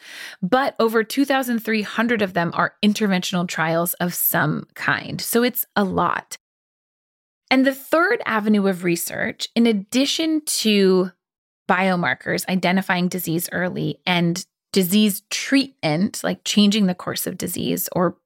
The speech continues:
slowing progression of disease, the third very interesting avenue of research that is separate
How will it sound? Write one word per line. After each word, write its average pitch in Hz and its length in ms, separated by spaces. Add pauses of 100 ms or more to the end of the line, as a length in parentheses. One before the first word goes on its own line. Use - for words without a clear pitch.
(320)
slowing 208 540
progression 143 460
of 175 40
disease, 175 540 (460)
the 254 100
third 359 580 (120)
very 226 420
interesting 180 560
avenue 170 400
of 170 260
research - 640
that 185 180
is 180 380 (420)
separate - 640